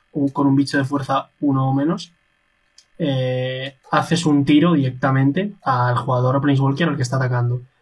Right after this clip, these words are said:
Entonces, eh, bueno, es el mazo de pasar por debajo, ¿no? De hacer bicho, bicho, bicho, detrás un Cavalcade,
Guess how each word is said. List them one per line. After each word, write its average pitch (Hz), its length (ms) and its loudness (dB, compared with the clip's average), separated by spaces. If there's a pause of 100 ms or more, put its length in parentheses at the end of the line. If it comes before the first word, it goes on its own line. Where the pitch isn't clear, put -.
(420)
Entonces, 139 960 -2
eh, 127 200 -4
bueno, 143 340 -6
es - 340 -6
el 147 140 -2
mazo 143 240 0
de 151 80 2
pasar 143 280 -2
por 151 100 -4
debajo, 170 400 2
¿no? 175 160 2
De 170 80 0
hacer 135 580 -4 (640)
bicho, 151 220 -2
bicho, 143 220 2
bicho, 214 580 2
detrás 143 380 -2
un 151 80 0
Cavalcade, 156 680 0